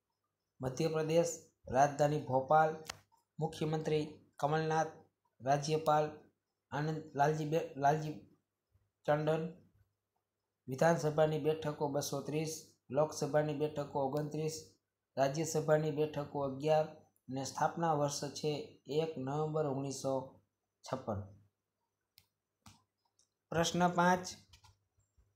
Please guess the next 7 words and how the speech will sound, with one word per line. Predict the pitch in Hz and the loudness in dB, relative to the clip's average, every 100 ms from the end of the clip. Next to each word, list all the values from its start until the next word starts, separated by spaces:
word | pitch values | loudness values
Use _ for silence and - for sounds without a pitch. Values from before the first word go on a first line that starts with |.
| _ | _
હાલમાં | 131 165 185 185 190 | 6 8 8 4 2
જ | 175 | 0
રાઇઝિંગ | 120 120 147 165 160 190 165 | -4 2 4 4 2 0 0
હિમાચલ | 143 165 175 170 170 143 | 0 2 2 2 0 0
ગ્લોબલ | 151 156 160 156 - | 0 2 2 0 -4
ઇન્વેસ્ટર્સ | 147 160 165 165 156 156 156 | -6 -4 -4 -2 -2 -2 -4
સમિટ | - - 156 160 | -10 -4 -4 -4